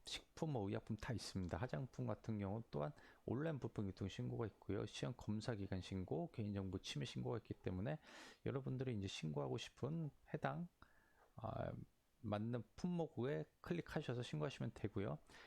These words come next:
예를 들어서 온라인 불법 유통 신고 같은 경우는, 어, 쫙 그 신고 대상 부분이 나와 있고요. 화장품 같은 경우도 마찬가지로 화장품의 표시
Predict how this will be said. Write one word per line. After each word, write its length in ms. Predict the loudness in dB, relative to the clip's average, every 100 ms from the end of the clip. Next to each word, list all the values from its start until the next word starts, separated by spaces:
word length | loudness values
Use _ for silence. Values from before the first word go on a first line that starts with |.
| -2
예를 180 | 0 2
들어서 280 | 2 0 2
온라인 320 | 2 2 0
불법 280 | -2 -2 -2
유통 200 | 0 -2
신고 260 | -2 0 0
같은 260 | 0 0
경우는, 400 | 2 2 2 0 -4 _ -20 _ _ -20 -20 _ _ _ -20 -20 -10 -10 -10 -14 -16 -10 -2
어, 240 | 0 0 0
쫙 200 | -2 -4 -8
그 540 | 0 2 4 4 2 -2 -8 -6
신고 320 | -2 0 0
대상 500 | 0 0 2 2 0
부분이 300 | 0 2 2
나와 240 | 2 2
있고요. 300 | 0 0 0
화장품 380 | 0 -2 -4 -2
같은 260 | -2 0 -2
경우도 220 | 0 0
마찬가지로 720 | -2 -2 0 0 0 0 -2 -4 -16 -18 -4
화장품의 500 | 0 2 0 0 -2 -2
표시 240 | -4